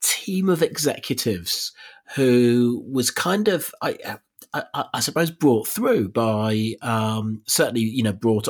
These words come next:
on by Hugh Marks as the, the, the, the, the former C E O. There was this sort of group who all sort of carved out their own spaces, and because the company is so big, they were able to, and it, it,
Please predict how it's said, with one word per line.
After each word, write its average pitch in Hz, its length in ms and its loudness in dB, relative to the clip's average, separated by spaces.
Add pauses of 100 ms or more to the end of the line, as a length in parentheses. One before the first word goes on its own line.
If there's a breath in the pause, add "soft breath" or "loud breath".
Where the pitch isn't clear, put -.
on 120 400 2 (480 loud breath)
by 113 580 4
Hugh 110 340 0
Marks - 720 -2
as 107 140 -2
the, 107 320 0
the, 107 160 -10 (340)
the, 107 80 2
the, 104 140 -8
the 104 160 -4
former 110 340 0
C 98 300 -2
E 90 40 -8
O. 90 120 -10
There 101 160 -6
was 101 180 -4
this 107 140 -6
sort 107 160 -4
of 101 100 -4 (420 loud breath)
group 117 400 2
who 117 140 4
all 131 120 4
sort 139 160 0
of 110 80 -8
carved 113 360 0
out 104 240 -2
their 107 160 0
own 101 160 -2
spaces, 98 540 -4
and 95 100 -8
because 107 280 -4
the 110 60 -8
company 98 380 -6
is 92 100 -4
so 98 220 -4 (100)
big, 95 400 0 (520 loud breath)
they 113 320 2
were 107 140 4
able 104 320 0
to, 90 340 -6
and 90 80 -10
it, 98 140 -10 (100)
it, 117 160 -10